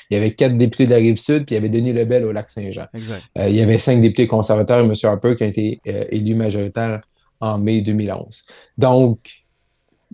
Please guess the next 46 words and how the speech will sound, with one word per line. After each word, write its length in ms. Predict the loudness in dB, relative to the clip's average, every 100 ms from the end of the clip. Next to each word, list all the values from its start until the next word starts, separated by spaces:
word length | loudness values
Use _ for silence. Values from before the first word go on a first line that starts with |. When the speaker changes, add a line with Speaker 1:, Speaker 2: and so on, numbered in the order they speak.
| -10
Speaker 1:
les 320 | -6 0 2
calculs 400 | 2 2 2 0
sont 240 | 0 -2
là. 180 | 0 -4 -4
Ce 100 | -6
serait 160 | -4
à 40 | -4
monsieur 240 | -4 -6
Duhem 240 | -4 -4
de 60 | -4
l'expliquer, 540 | -8 -10 -12 -4 0
mais 100 | 0
sans 240 | 0 -2 -2
doute 200 | -4 -2
que 120 | -6
ces 180 | -4 -4
calculs 380 | -4 -2 -2 -4
sont 300 | -8 -8 -6
là, 180 | -2 -2
sachant 460 | -2 -8 -8 -8 -8
que, 260 | -6 -6 -6 _ -20 _ _ _
euh, 140 | -8 -8
c'est 220 | -8 -6
un 120 | -6
coin 260 | -2 -2 0
qui 100 | -2
est 40 |
peut-être, 420 | -2 -2 -2 -4 -8
euh, 320 | -8 -8 -8 -6
plus 140 | -4
fertile 400 | -2 -4 -4 -4
Speaker 2:
Puis 100 | -2
à 40 |
Speaker 1:
pour 20 | -2
lui. 60 |
Speaker 2:
l'Assemblée 360 | -2 -4 -4 -6
nation-, 400 | -6 -8 -10 -12 -16
à 300 | -14 -10 -8
l'Assemblée 320 | -10 -8 -8 -8
nationale, 360 | -8 -10 -10
est-ce 140 | -10 -10
qu'il 140 | -6
y 20 |
a 60 | -2 -2
un 140 | -2 -4
règlement 680 | -6 -4 -4 -4 -6 -8